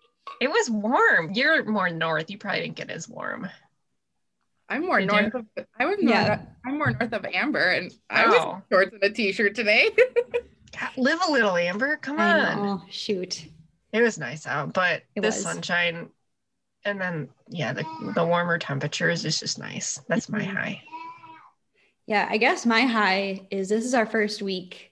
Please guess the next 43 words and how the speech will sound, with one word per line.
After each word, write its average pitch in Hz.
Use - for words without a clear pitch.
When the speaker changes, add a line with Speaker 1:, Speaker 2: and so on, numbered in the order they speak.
Speaker 3:
out 190
of 190
harvest, 175
and 185
I 196
am 208
so -
relieved. 170
Um, 190
on 208
Monday 226
and 202
Tuesday, 190
I 180
had 190
to 185
run 185
in 185
to -
town 190
for 190
a 185
doctor's 202
appointment, 180
so 208
it 175
kinda 190
got 185
me 175
out 185
of 175
the 185
marsh 170
for 185
a 180
little 180
bit 180
and 180
back 175
into 170
the 165
real 196
world, 320